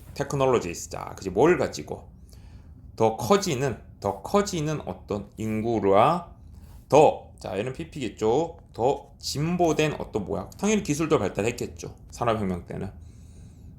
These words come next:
그러니까 더 늘어가는 어떤 뭐야? 감-, 감자 농사 안 짓는 사람들이 공장으로 몰려왔고, 그죠? 일꾼들이 많아졌고, 거기다가 더 어떤 뭐야? 두 가지.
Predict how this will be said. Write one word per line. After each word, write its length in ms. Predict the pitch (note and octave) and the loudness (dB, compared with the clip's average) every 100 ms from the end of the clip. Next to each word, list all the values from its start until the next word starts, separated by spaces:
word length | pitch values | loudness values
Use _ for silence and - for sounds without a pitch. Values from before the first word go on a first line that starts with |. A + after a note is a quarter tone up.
| - - | -16 4
그러니까 200 | C#3+ A2 | 4 6
더 160 | C3+ A2+ | 6 6
늘어가는 540 | A#2+ D#3+ C3+ A2 G2+ | 6 4 4 2 0
어떤 320 | D#2+ - G2+ | -4 -4 -4
뭐야? 300 | E2+ F#2+ - - | -4 -6 -8 -10
감-, 220 | - - - - - - | -12 -12 -20 -20 -20 -6
감자 260 | A#2 C3+ | -2 2
농사 280 | C3 D3 D3+ | 2 0 0
안 100 | A#2+ | 0
짓는 220 | G#2+ A#2+ | -2 -2
사람들이 400 | B2 B2+ A#2+ A2 | 0 0 2 0
공장으로 420 | G#2 G2 A2 A2 G2+ | 0 0 0 0 2
몰려왔고, 800 | F#2+ G#2+ F2+ - - F#2+ - - - - | 2 4 2 0 -2 -2 -4 -14 -14 -10
그죠? 400 | G2 E3 F#3 F#3 | -2 0 0 0
일꾼들이 380 | A2 B2 C3+ B2 | -2 0 2 2
많아졌고, 840 | F#2+ G#2 A2+ A2 - A3 B3 - - - - | 2 0 0 -4 4 6 6 4 -12 -20 -6
거기다가 580 | - A2+ G#2+ G#2 E3 - | 0 2 2 4 2 2
더 280 | D#3 F#3 G3 | 4 4 4
어떤 360 | - - A2+ | 0 -6 -6
뭐야? 220 | D#2+ F2 - | -6 -8 0
두 80 | |
가지. 360 | D3 G#2+ F2+ | 2 2 -2